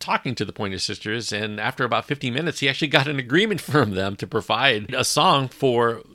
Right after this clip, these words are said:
the soundtrack. It was not an original song meant for Action Jackson. It actually was from their upcoming album that was released in nineteen eighty-eight called Serious Slammin'.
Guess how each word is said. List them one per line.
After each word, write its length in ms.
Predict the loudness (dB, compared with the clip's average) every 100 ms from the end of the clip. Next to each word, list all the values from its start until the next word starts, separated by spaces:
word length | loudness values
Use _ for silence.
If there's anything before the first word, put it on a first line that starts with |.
| -20 -16
the 260 | -8 -6
soundtrack. 560 | -2 2 2 2 -4 -8 _ -14 -4
It 100 | 2
was 200 | 4 8
not 180 | 8
an 120 | 8 4
original 380 | 2 0 -2
song 360 | 0 0 0 2
meant 220 | 2 2
for 480 | -4 -8 -6 -6 -8 -12
Action 340 | -10 -8 -8 -6
Jackson. 480 | -4 -6 -6 -8 -8
It 160 | -6
actually 300 | -6 -8 -8
was 240 | -8 -10 -12 -18 -20 -10
from 160 | -6 -2
their 140 | -2 0
upcoming 460 | -2 -2 -6 -4
album 440 | -4 -2 0 -2 -4
that 160 | -6
was 200 | -6 -8
released 340 | -8 -6 -6 -6
in 60 |
nineteen 320 | -6 -6 -8 -8
eighty-eight 340 | -6 -8 -10
called 200 | -12 -6
Serious 560 | 0 2 2 0 -6 -10
Slammin'. 760 | -8 -4 0 0 0 -4 -8